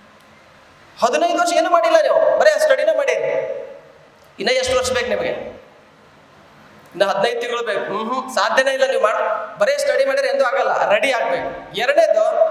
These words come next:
ರೆಡಿ ಆಗೋದು ಹೆಂಗೆ ಸರ್? ಸರ್, ನಿಮ್ಗೆ ಗೊತ್ತಿಲ್ಲ ಸರ್, ನಾನು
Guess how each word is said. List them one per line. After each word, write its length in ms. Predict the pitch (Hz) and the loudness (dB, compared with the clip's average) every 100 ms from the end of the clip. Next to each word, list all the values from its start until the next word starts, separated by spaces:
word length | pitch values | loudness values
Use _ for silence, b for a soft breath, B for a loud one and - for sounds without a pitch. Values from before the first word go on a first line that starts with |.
| 190 | 2
ರೆಡಿ 220 | 285 349 | 0 2
ಆಗೋದು 260 | 302 302 262 | 2 2 0
ಹೆಂಗೆ 280 | 214 247 226 | 0 -2 -4
ಸರ್? 500 | 165 143 117 - - - - - - _ - - | -4 -4 -4 -10 -14 -20 -20 -20 -20 _ -20 -4
ಸರ್, 220 | 175 196 | 0 0
ನಿಮ್ಗೆ 180 | 190 175 | 0 0
ಗೊತ್ತಿಲ್ಲ 360 | 196 247 226 | 0 0 2
ಸರ್, 540 | - - - - - - - 156 | 2 2 0 -2 -6 -10 -8 0
ನಾನು 240 | 226 | 0